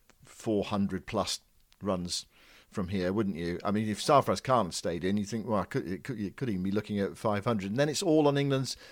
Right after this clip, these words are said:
first innings batting, which hasn't been that good in the series. It's,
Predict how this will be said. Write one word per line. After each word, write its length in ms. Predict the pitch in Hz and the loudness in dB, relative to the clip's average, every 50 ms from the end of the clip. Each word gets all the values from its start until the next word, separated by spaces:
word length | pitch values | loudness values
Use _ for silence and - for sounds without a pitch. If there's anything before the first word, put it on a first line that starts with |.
| - - - - _ _ _ _ | -20 -20 -20 -20 _ _ _ _
first 420 | - - - 143 139 135 131 - | -10 -2 2 4 4 4 2 0
innings 300 | 131 123 123 120 110 98 | 0 0 2 0 0 -2
batting, 480 | - - 123 120 - - - 95 87 90 98 | 0 0 0 0 -2 -4 -6 -6 -4 -4 -4
which 200 | - - 113 - | -4 -4 -4 -4
hasn't 480 | - - - 160 160 147 165 165 139 120 | -6 -4 0 2 2 2 2 -2 0 0
been 200 | 139 135 131 127 | 0 0 2 2
that 220 | 131 113 90 101 | 0 0 0 2
good 200 | - 147 143 127 | 4 6 6 6
in 100 | 107 98 | 6 4
the 80 | 98 95 | 2 0
series. 580 | - - 143 139 127 113 92 82 82 85 95 | 0 2 4 6 6 4 4 2 0 -4 -6
It's, 140 | 101 80 - | -10 -12 -14